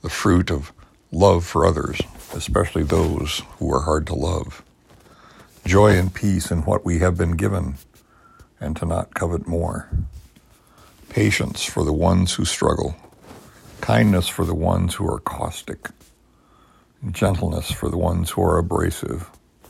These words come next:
generosity for those who have less,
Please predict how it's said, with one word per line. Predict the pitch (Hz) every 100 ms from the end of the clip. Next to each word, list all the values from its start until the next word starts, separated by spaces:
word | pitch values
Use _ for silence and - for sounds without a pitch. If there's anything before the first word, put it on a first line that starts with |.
| - - _ _ _ _ _ -
generosity | - 85 82 82 82 - 80 -
for | 82 85
those | 80 85 82 82 -
who | 85
have | 80 85 85
less, | - - -